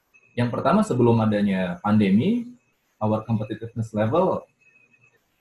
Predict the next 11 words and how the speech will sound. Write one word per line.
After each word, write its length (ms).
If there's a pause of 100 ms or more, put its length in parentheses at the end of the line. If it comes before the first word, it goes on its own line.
(160)
tidak 300
terlalu 240
tinggi, 320 (160)
begitu. 340 (300)
Ditambah 400
dengan 320
pandemi, 480
kita 200
bisa 200
bayangkan 440
bagaimana 560